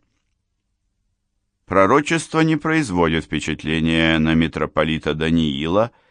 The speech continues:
который заявляет спесиво: «Обойдемся и без его благословения». Уверенность митрополита – поддерживает Василия.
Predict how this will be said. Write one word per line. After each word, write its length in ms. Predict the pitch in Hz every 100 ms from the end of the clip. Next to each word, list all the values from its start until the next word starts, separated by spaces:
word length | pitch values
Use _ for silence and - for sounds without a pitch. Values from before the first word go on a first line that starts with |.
| _ _ _ _ _ -
который 440 | 98 98 185 208 175
заявляет 680 | 165 156 147 160 160 151
спесиво: 880 | - - 135 123 - 92 76 62 50 _ _ _ _ _ _ _ -
«Обойдемся 880 | 101 104 123 120 139 143 143 135 131
и 200 | - 117
без 280 | 110 117 104
его 440 | 123 123 120 101
благословения». 1200 | 82 87 85 80 80 78 73 62 52 52 50 50 - _ _ _ _ _ _ _ _ _ _ _
Уверенность 640 | 101 95 98 90 90 87
митрополита – 840 | 87 82 76 73 71 90 101 76 - _ _ _ _ _ _
поддерживает 1080 | 90 82 85 135 143 147 143 143 143 - - _
Василия. 800 | 85 85 - 78 73 50 50 -